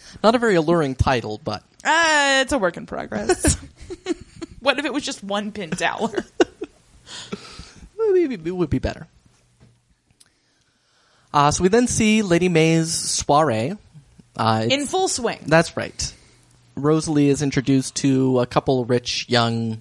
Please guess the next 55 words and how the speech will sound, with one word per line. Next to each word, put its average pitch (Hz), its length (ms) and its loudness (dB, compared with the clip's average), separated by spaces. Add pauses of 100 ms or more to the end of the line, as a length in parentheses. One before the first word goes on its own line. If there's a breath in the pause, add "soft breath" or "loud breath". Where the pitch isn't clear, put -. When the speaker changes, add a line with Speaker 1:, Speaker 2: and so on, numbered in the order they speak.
Speaker 1:
dudes. 107 640 -4
Speaker 2:
Yeah, 240 340 2
and 269 160 -4
we 370 100 2
had 622 360 0
a 320 40 -8
real 480 220 4
serious 440 500 2
disagreement. 311 760 -2
Speaker 1:
Yeah. 220 260 4
Speaker 2:
I 330 240 4
thought 381 100 -2
the 381 80 4
one 359 200 2
on 330 80 0
the 277 80 4
left 277 340 0
was 226 140 -2
super 190 360 -4
hot, 165 360 0
Speaker 1:
Yeah. 165 240 4
Speaker 2:
and 104 100 -2
you 320 140 2
thought 339 220 -2
the 330 80 -4
one 269 160 2
on 247 100 2
the 214 80 2
right 196 320 2
was 196 100 -6
super 156 360 -8
hot. 120 280 -4 (240 loud breath)
Speaker 1:
Yeah. 214 320 0 (120)
Oh, 190 200 2
I 208 120 4
mean, 220 120 2
I 208 80 2
just 202 260 0
thought, 185 280 2
I, 151 220 4
I 147 180 2
mean, 170 100 4
I 180 80 4
thought 196 200 0
the 190 60 0
one 175 160 2
on 156 60 0
the 151 80 2
right 143 220 2
was 131 140 -2
clearly 175 460 2
more 131 200 0
attractive, 117 520 0
and 117 120 -4
you 156 260 -2